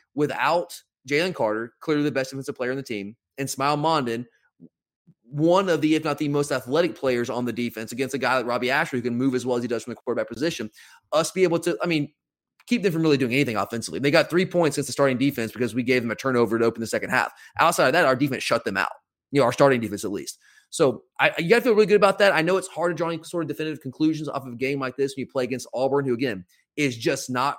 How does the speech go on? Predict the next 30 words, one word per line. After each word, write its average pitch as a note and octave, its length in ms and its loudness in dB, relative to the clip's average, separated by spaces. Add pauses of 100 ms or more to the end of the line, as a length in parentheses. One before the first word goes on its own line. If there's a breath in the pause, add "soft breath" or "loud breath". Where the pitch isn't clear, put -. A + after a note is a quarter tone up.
very C3+ 140 2
good C#3 100 2
on B2+ 100 0
offense, D3+ 520 -2 (720)
but C3+ 340 2 (280 soft breath)
you B2+ 100 -6
still F3+ 220 0
have F3+ 100 -2
to C#3+ 60 -12
be D#3 120 -2
very D3+ 180 2
excited D3+ 320 0
about B2 240 -2
what D3 240 -2
you're C#3+ 80 -2
seeing C#3+ 180 -4
from C#3 60 -4
this C3+ 120 -4
defense, C3+ 240 -8 (140)
'cause E3+ 160 -4
it's F3+ 100 -4
still C#4 200 0
a E3 60 0
very, E3 460 -2
very D#3+ 300 -2
young C#3 280 -2
and C3 80 -8
experienced C#3+ 440 -4
defense, C3+ 240 -4 (360 loud breath)
but D3 220 2